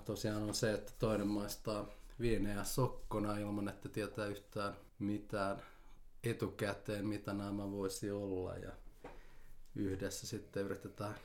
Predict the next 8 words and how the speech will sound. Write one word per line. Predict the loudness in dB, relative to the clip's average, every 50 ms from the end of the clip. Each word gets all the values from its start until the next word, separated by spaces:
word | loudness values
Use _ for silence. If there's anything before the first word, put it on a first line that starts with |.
| -16 -20 -6 2
keksiä | 6 6 6 6 4 0 2 4 4 4 4
niille | 4 2 2 2 2 2 2
joku | 0 0 -2 0 0
järkevä | 2 2 2 2 0 0 -2 -2 -2 -2
selitys | -2 0 0 2 2 2 0 0 -2 -2 -6 -6 -6 -6 -8
ja | -6 -4
päädä-, | -2 0 0 0 -2 -4 -8 -8 -2
päästä | 0 2 2 2 0 0 -2 -4 -4